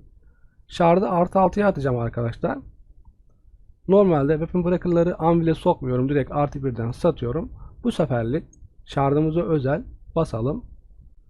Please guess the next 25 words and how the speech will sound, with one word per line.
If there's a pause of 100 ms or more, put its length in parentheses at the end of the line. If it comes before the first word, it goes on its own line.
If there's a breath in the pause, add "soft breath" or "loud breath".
(140)
Bunu
yakana
kadar
basacağım.
Ya
artı
yedi
olacak (520)
ya
da
yanacak.
Yaktığımızda
şardımızı
atacağız. (420 soft breath)
Bu
bölümümüzde
böyle
parça
parça
basa
basa (300 loud breath)
miracımızı
artı
yedi
yapacağız.